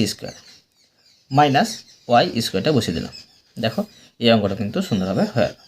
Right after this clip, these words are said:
এরপরে দেখো চার নম্বর, চার দাগ দিয়ে প্রশ্নটিকে নেব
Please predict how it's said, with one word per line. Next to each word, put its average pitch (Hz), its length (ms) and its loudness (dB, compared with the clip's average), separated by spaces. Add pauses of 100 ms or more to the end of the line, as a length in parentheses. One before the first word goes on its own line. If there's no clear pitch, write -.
(680)
এরপরে 196 300 10
দেখো 180 160 -4 (220)
চার 120 180 -4
নম্বর, 73 200 -14 (2000)
চার 156 180 8
দাগ 202 160 8
দিয়ে 208 140 0
প্রশ্নটিকে 190 420 2
নেব 147 120 4